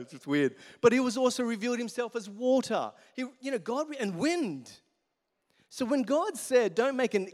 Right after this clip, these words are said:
graven image of me," even the, even the Israelites would have been like, "That's pretty easy because we don't really know which one you're going to be today." So it has to be more,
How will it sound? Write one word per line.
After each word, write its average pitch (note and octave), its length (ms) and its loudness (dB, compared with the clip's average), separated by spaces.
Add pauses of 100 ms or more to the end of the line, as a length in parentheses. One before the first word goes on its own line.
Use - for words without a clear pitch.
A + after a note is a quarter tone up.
graven A3 520 2 (100)
image A#3+ 340 0
of D#3 160 2
me," C3 180 -2
even A#3+ 240 -2
the, G3+ 160 -2 (220)
even B3 240 0
the G3+ 80 0
Israelites G3 420 2
would F#3+ 60 2
have E3+ 80 -2
been E3+ 160 4
like, D#3+ 200 6 (800)
"That's - 280 -4
pretty E3 240 2
easy F#3 340 0
because C3+ 380 -4
we E3 120 6
don't D#3+ 280 0
really D3 420 0
know D3 240 4
which C3 320 -4
one C3+ 180 -2
you're C3+ 120 -2
going C3+ 200 0
to D3 80 -6
be D3 200 -6
today." A2 500 -6 (4000)
So G3+ 200 6
it G3+ 60 4
has A3+ 420 2
to A3+ 140 -6
be G#3 160 2
more, F#3+ 800 4